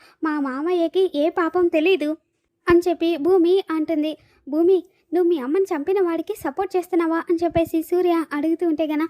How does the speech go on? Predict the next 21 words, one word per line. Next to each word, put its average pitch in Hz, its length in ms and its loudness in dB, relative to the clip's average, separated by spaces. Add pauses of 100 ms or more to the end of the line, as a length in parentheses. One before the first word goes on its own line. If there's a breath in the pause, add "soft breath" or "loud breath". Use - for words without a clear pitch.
(240 soft breath)
"మా 302 120 0
అమ్మని 359 340 2
చంపింది 320 400 0
మా 320 180 0
మామయ్య 311 360 -2
కాదు 311 340 -4
సార్, 302 280 -4 (300 soft breath)
ఆ 285 80 -2 (120)
అపూర్వ" 302 360 0 (920 soft breath)
అని 349 160 4
చెప్పి 349 340 0
భూమి 339 320 2 (100)
అంటుంది. 320 340 -2 (280 soft breath)
"సరే 339 240 -2
అయితే, 349 220 -2
కాసేపు 359 560 -2 (160)
అపూర్వనే 381 580 0
మీ 370 100 2
అమ్మని 330 220 2
చంపింది 339 420 0
అనుకున్నాము, 302 520 -2